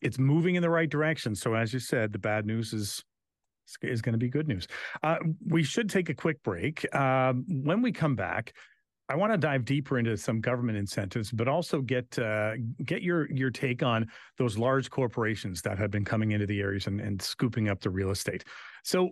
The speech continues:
uh, stay with us, folks. We're lis-, you're, you're listening to, uh, myself and, and Faisal. We're having a chat about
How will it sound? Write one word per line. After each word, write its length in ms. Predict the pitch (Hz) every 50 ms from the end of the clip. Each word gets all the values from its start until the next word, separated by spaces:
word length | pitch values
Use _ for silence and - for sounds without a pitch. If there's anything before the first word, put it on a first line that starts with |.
| - - -
uh, 220 | 165 151 147 139 -
stay 260 | 185 - - - 233
with 140 | 226 185 135
us, 120 | 113 95 -
folks. 340 | - 156 190 180 - -
We're 300 | - 135 135 131 131 131
lis-, 260 | 135 127 139 135 - -
you're, 240 | - 123 123 120
you're 160 | 123 147 131 131
listening 380 | 139 147 135 - 139 123 113 117
to, 340 | - 135 120 113 110 113
uh, 120 | 110 107 110
myself 440 | - 110 110 - - 143 151 - -
and, 120 | 110 107
and 160 | - 120 104 98
Faisal. 460 | - - 113 123 117 107 120 117 - - - - _ -
We're 80 | 117 107
having 280 | 131 151 147 151 131
a 40 | 120
chat 300 | 117 - 139 123 127 123
about 220 | 113 113 107 113